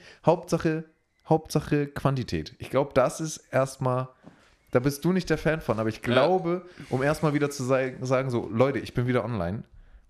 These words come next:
Speaker 1: das ist es.
Speaker 2: Mhm.
Speaker 1: Und vor allem vermisse ich die Zeit, wo mich Leute auf Stories ansprechen. Hin, Felix, du doch auch.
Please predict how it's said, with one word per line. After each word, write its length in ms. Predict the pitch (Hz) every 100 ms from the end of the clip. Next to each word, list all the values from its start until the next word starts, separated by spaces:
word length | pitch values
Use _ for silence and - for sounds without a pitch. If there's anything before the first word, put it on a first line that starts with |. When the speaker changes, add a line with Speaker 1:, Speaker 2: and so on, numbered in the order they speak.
| -
Speaker 1:
das 200 | 113 113
ist 160 | 117 104
es. 280 | 82 - - _
Speaker 2:
Mhm. 400 | 131 120 160 226 - - - - - _ - - -
Speaker 1:
Und 160 | 131 127
vor 120 | 113
allem 160 | 139 160
vermisse 300 | 147 156 170
ich 80 | -
die 80 | 131
Zeit, 400 | - 104 127 -
wo 60 | 123
mich 140 | 123
Leute 300 | 127 143 123
auf 100 | 110
Stories 360 | - 127 123 117
ansprechen. 520 | 117 - - 82 82 _ _ _ _ _ _ _ _ _ _
Hin, 120 | - 98
Felix, 300 | 98 82 -
du 100 | 131
doch 160 | 113
auch. 280 | 107 90